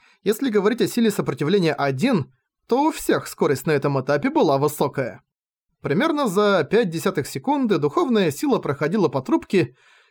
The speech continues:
и, конечно же, разница между пятью десятыми секунды и одной сотой секунды не ощущалась так сильно.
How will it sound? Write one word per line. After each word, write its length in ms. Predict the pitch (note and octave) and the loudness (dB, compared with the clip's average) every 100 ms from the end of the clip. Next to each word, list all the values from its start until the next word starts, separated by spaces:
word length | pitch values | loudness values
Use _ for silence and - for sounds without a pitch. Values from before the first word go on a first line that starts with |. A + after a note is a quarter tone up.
| - | -10
и, 80 | C#3+ | -6
конечно 480 | C#3 D#3+ A#3+ A#3+ F3+ | -2 0 -2 0 0
же, 200 | F3 D#3 | 2 2
разница 480 | F3+ E3 D#3+ D3+ | 2 0 -2 -2
между 580 | C3+ F3+ C3+ D3 D3 C#3 | -2 0 0 2 2 2
пятью 240 | C3 C#3 F3 | 0 -4 -4
десятыми 480 | C#3+ C3 D3+ C#3+ C3+ | -4 -2 -2 -2 -4
секунды 680 | - - A3+ A3 D#3 C#3 _ _ _ | -6 -2 0 2 2 0 _ _ _
и 60 | C#4+ | 0
одной 460 | A3+ D3 D3 C3+ | 0 2 0 0
сотой 360 | A#2+ C4+ C4+ A3+ | 0 -2 0 -2
секунды 680 | G3+ G3 G#3+ G#3 D#3+ D#3 - _ _ | -2 0 2 2 4 2 0 _ _
не 140 | D#3+ E3+ | -2 0
ощущалась 540 | D3+ - - A#3+ C3 | 0 -4 -2 0 -2
так 180 | C#3+ - | -4 -8
сильно. 460 | - C#3+ B2 A#1+ | -4 -2 -4 -8